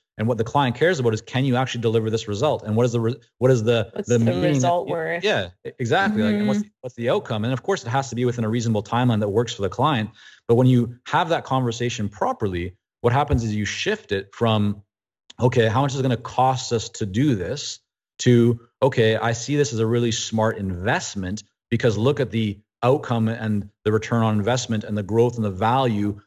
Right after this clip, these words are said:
Speaker 1: that's gonna come from doing it. And so now you get a client, uh, and a buyer that's excited to engage with you, right? They, their hand, hand might be trembling a little bit as they're writing that check 'cause it might be big, but they're gonna be more excited because it's an investment that they already counting on getting more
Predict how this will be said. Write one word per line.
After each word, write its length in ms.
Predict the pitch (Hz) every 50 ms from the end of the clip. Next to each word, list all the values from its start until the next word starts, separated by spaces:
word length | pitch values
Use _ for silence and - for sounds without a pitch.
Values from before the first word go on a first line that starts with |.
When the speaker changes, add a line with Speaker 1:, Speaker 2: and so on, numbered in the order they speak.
| _ -
Speaker 1:
that's 120 | 110 - -
gonna 120 | 110 104
come 260 | 98 - - 110 107
from 220 | 104 - 98 92 92
doing 260 | 104 113 113 101 87
it. 100 | 78 - -
And 100 | 95 98
so 140 | - 107 110
now 160 | 117 131 147
you 140 | 156 139 120
get 140 | 110 120 110
a 40 | 107
client, 500 | - - 127 123 123 117 110 107 107 - _ _ _ _ - -
uh, 120 | 98 101 -
and 120 | 107 104
a 20 | 101
buyer 300 | 92 110 120 127 120 107
that's 180 | 101 - -
excited 420 | 95 - - - 113 120 120 113 104
to 280 | - 107 101 98 90 - _ _ -
engage 520 | 107 104 101 92 95 117 147 196 202 147 113
with 180 | 110 98 - 92
you, 300 | 90 87 87 101 - -
right? 180 | - 208 254 247
They, 120 | - 139
their 200 | 120 - 120 120 117
hand, 260 | 117 135 135 139 135
hand 220 | - 143 135 135
might 120 | 135 127 113
be 60 | 110
trembling 360 | 104 - - 120 120 120 117 113
a 20 |
little 160 | 107 110 113
bit 100 | 110 120 110
as 100 | 104 95
they're 180 | 107 101 92 95
writing 260 | 101 110 110 113 117 110
that 140 | 110 120
check 260 | 117 - 113 110 127 -
'cause 240 | 110 101 90 95 - -
it 80 | 110
might 160 | 104 107 120
be 80 | 135 151
big, 420 | 135 110 151 175 135 117 117 113 - - - _ _
but 120 | - 110 98
they're 120 | 117 123
gonna 120 | 131 139
be 120 | 127 131 123
more 200 | 127 123 117 113
excited 380 | 113 - - 151 156 156 143
because 180 | 120 107 117 104
it's 80 | 98 95
an 60 | 107
investment 480 | 101 101 92 120 143 - - 113 110 104
that 80 | 104 98
they 240 | 110 110 107 104 - - - _ -
already 240 | 104 110 113 110 107
counting 480 | 104 - - 131 131 143 151 120 113 107
on 240 | 104 101 104 101 101
getting 340 | 90 110 104 104 101 98
more 540 | 98 101 104 135 165 170 135 110 101 101 101